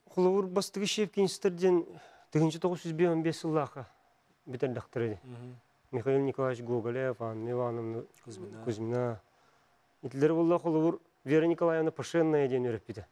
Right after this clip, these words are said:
Speaker 2: Ага.
Speaker 1: А, ити классическая студия ден.
Speaker 2: Мгм.
Speaker 1: Саха театргар, а, классической Шекспир курдук.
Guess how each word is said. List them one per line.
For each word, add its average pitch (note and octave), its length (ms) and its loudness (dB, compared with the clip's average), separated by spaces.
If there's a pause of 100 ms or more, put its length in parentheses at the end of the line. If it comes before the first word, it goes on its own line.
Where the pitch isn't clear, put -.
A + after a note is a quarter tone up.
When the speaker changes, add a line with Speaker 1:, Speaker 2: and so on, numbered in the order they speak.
(100)
Speaker 2:
Ага. A#2+ 280 -16 (480)
Speaker 1:
А, B2 320 -4
ити C#3 180 0
классическая D#3+ 680 0
студия A#2+ 480 -2
ден. G#2+ 120 -8
Speaker 2:
Мгм. - 420 -20
Speaker 1:
Саха C3 200 -6
театргар, C#3+ 600 0 (580)
а, A#2+ 420 0 (540)
классической C#3 960 0 (400)
Шекспир - 520 -2
курдук. C3 580 0